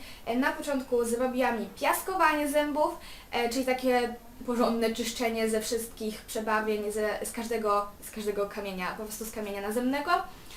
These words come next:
E, i później nałożyła mi retinery, czyli taki aparat retencyjny, który ma utrzymać tą prostotę moich zębów i on jest od spodu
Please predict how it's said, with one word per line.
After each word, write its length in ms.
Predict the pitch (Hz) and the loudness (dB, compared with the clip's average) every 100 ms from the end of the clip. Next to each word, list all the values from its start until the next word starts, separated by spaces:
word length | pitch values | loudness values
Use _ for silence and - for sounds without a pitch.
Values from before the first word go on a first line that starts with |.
| - - - | -14 -10 0
E, 220 | 269 269 | 4 4
i 120 | 311 | 2
później 600 | 339 339 349 294 294 277 | -4 0 0 2 2 4
nałożyła 500 | 269 269 262 254 262 | 4 6 6 6 4
mi 260 | 247 233 220 | 4 4 2
retinery, 800 | 240 294 339 320 294 247 254 262 | 2 0 0 0 4 4 6 4
czyli 300 | 262 233 233 | 2 0 0
taki 440 | 233 233 240 233 233 - - | -2 -2 0 0 -2 -12 -4
aparat 640 | 220 220 254 254 247 233 - | -4 0 2 4 2 0 -6
retencyjny, 840 | 226 233 240 247 247 - 233 240 254 | -6 -4 0 0 0 2 2 2 0
który 240 | 254 247 | 0 0
ma 280 | 233 233 233 | 0 0 0
utrzymać 600 | 233 233 - 240 226 220 | 0 -2 -2 0 0 -2
tą 140 | 240 | -2
prostotę 480 | 226 233 - 247 302 | -4 -6 -4 -2 -2
moich 240 | 285 285 262 | -2 -2 0
zębów 400 | 285 277 277 269 - - - - | 0 4 2 2 -4 -14 -12 -8
i 140 | 240 | 0
on 180 | 277 311 | 2 2
jest 160 | 320 | 0
od 140 | 285 277 | 0 -2
spodu 580 | - 247 233 277 381 | -2 2 2 4 4